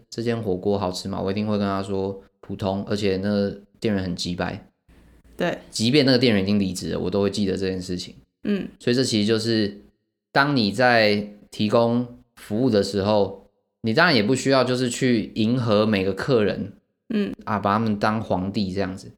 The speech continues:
Speaker 1: 也不是要这样。我觉得基本的礼貌，或你至少，呃，你心里觉得我这种行为是占便宜，你也等到我走了再去跟你的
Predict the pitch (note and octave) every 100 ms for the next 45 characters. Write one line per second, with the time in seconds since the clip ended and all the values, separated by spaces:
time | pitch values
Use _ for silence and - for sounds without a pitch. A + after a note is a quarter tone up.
0 | _ - F#2 G2+ A2+ G#2+ G2 G2 G2 -
1 | _ _ A#2 B2+ C#3 D#3 D3+ G#2 F#2+ F2+
2 | A2 G#2 F2+ - _ _ _ _ _ _
3 | D#3+ B2+ G#2 C#3 C3 G#2 F#2 F2+ - _
4 | _ _ _ A2 G2+ G2+ F#2+ - - G#2+
5 | G#2 D3 D#3+ A2+ G#2 G#2 G#2+ G#2 G2+ -
6 | - G2 F#2+ C3 G#2 - F#2+ G2 G#2+ G#2+
7 | A#2 G2+ F#2 F2 F2+ G2+ A#2+ G#2 G2 F2+
8 | G#2+ G2 G2 G2+ F#2+ F#2 F#2 G2 F2+ -
9 | F#2 G2+ G2 F#2 -